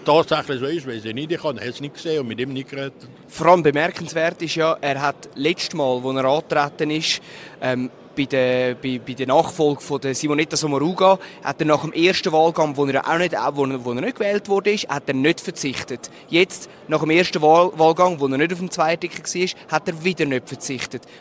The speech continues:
Speaker 2: Was heisst das? Wie, wie lang ist der Daniel Josic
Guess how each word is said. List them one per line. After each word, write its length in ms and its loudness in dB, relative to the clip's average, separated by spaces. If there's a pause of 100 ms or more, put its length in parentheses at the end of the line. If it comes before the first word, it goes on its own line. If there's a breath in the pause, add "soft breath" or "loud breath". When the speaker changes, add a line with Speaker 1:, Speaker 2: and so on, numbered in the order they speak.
Speaker 2:
Was 180 -4
heisst 280 -2
das? 180 -4
Wie, 180 -2 (220)
wie 80 -4
lang 320 0
ist 320 -4
der 140 2 (380 loud breath)
Daniel 460 4
Josic 560 -2